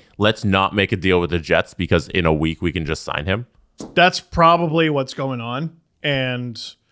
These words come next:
Speaker 2: is, is there a team out there desperate enough for a player like Blake Wheeler that they go, "Ah, screw it"?
Speaker 1: They wanna jump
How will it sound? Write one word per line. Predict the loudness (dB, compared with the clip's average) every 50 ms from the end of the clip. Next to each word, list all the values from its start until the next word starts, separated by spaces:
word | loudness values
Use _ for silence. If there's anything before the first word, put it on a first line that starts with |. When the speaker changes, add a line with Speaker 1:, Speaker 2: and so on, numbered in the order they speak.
| _ _ _ _ _ _ -2
Speaker 2:
is, | 0 0 0 -2 -6 -6
is | -4 -4 -2 -2 0
there | 2 2 4 2
a | 2
team | -2 -6 -6 -6 -4 -4 -4
out | -4 -4 -4 -4
there | -4 -4 -4 -4
desperate | -6 -6 -4 -4 -4 -4 -4 -4 -4 -2 -2
enough | -2 -4 -4 -6
for | -6 -6 -8 -8
a |
player | -6 -4 -4 -2 -2 -2
like | -4 -6 -8 -8 -8
Blake | -8 -8 -8 -8 -8
Wheeler | -8 -6 -6 -8 -10 -12 -12 -10
that | -10 -10 -6
they | -6 -6 -6 -6
go, | -6 -8 -8 -6 -4
"Ah, | -4 -2 -2 -4
screw | -4 -8 -10 -8 -6 -6 -4
it"? | 0 2
Speaker 1:
They | 4 4
wanna | 4 4 2 0 0
jump | -2 -2 -2 -4